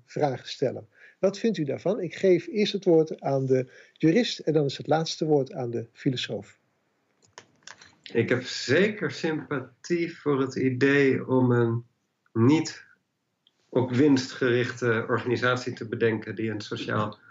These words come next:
Speaker 2: medium in de lucht houdt. Of dat nou de staat moet zijn, het is, eh, ook uit vrijheid van meningsuiting en democratisch oogpunt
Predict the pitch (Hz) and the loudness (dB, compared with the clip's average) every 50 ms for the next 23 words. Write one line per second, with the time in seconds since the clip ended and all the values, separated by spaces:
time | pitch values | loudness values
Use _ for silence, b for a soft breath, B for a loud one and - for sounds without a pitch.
0 | B B B B B B B B _ 131 127 135 156 160 165 160 151 151 147 143 | B B B B B B B B _ 2 4 4 4 2 2 0 0 0 0 -2
1 | 143 143 - - - 147 143 139 143 143 131 131 135 147 160 156 - - 139 147 | -6 -8 -12 -12 -8 -4 -4 -2 -2 -2 -2 -2 0 0 0 -2 -2 -4 -4 -2
2 | 160 175 202 220 - - - _ b b b b b b b b b b b - | 0 0 0 -2 -4 -8 -16 _ b b b b b b b b b b b -10
3 | 120 117 - 135 131 123 127 123 117 101 - - - - - - 175 185 226 - | -10 -4 -2 0 0 2 2 2 2 0 -2 -6 -8 -4 -2 -2 0 0 -2 -6
4 | - - - - - - - - - 165 160 170 180 175 185 185 185 B B B | -10 -12 -12 -10 -10 -8 -8 -6 -4 -4 -2 0 2 2 2 0 0 B B B
5 | _ _ - 131 - - - - - - - - - - 160 170 180 175 160 139 | _ _ -4 -2 -2 -2 -4 -6 -8 -12 -16 -18 -8 0 2 4 4 4 4 2
6 | 123 123 - - 156 151 139 139 - 135 135 135 143 143 139 131 120 - - 135 | 0 0 0 0 2 2 2 2 0 0 2 2 4 4 2 2 0 -2 -2 0
7 | 135 127 127 127 120 120 120 123 131 131 127 120 123 120 123 - 131 131 123 123 | 0 0 0 0 0 0 2 2 4 4 4 4 2 0 0 0 0 0 0 0
8 | 135 120 - 127 131 131 127 - - 120 120 127 131 - B | -2 -2 -2 0 0 0 -2 0 0 0 2 2 0 -6 B